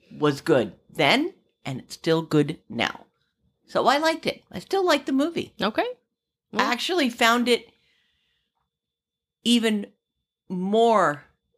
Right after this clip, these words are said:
Speaker 2: exciting to watch
Speaker 1: Hmm.
Speaker 2: because I was looking at it now as a podcaster
Speaker 1: Podcaster.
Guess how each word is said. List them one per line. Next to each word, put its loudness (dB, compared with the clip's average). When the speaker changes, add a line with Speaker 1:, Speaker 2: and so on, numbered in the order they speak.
Speaker 2:
exciting -2
to -10
watch -6
Speaker 1:
Hmm. 0
Speaker 2:
because -2
I 4
was -2
looking -2
at 4
it 0
now 0
as -2
a -4
podcaster 0
Speaker 1:
Podcaster. 2